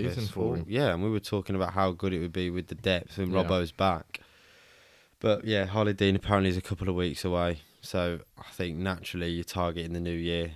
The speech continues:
Speaker 1: for his return. Next one and next big, big blow is Hogan. So,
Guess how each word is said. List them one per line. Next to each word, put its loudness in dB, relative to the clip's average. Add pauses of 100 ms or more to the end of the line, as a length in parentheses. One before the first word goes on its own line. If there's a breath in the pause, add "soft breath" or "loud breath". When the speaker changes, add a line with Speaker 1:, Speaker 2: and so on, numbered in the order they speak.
Speaker 1:
for -4
his -2
return. 0 (1300)
Next -2
one 4
and 2
next -2
big, 2 (180)
big -2
blow 0 (580 loud breath)
is -8
Hogan. 0 (1120 soft breath)
So, -2